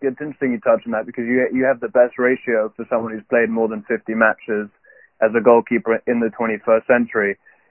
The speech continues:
and yet actually that's not even talked about nearly enough by, by the French media. How was your relationship with the French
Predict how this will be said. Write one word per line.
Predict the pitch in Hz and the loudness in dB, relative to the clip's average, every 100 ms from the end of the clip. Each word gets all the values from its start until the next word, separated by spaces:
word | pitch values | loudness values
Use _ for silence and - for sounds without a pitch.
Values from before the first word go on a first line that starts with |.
| - | -4
and | 117 117 | 0 6
yet | 123 117 117 | 6 8 6
actually | 113 - 113 110 110 - | 2 -4 -8 -6 -8 -6
that's | 127 117 - | -2 -2 -2
not | 123 | -4
even | 117 107 | -4 -8
talked | 123 120 107 | -8 -6 -4
about | 107 110 107 - _ _ _ _ _ _ | 4 6 6 4 _ _ _ _ _ _
nearly | 107 110 127 156 135 113 | -12 -2 2 2 2 2
enough | 110 107 - _ - 127 | 2 0 0 _ -20 -2
by, | - 120 117 117 113 110 - - | 6 8 6 4 -4 -8 -14 -12
by | - 127 123 | -2 0 0
the | 117 | -4
French | - 120 113 | -8 -8 -10
media. | 131 135 127 104 - _ _ _ _ - | -10 -8 -6 -10 -12 _ _ _ _ -4
How | - 277 | 0 2
was | 294 190 | 0 -2
your | 165 | -2
relationship | 139 135 131 131 123 135 - | -2 -2 -4 -8 -8 -8 -6
with | 135 120 | -6 -6
the | 120 | -4
French | - 123 | -2 -4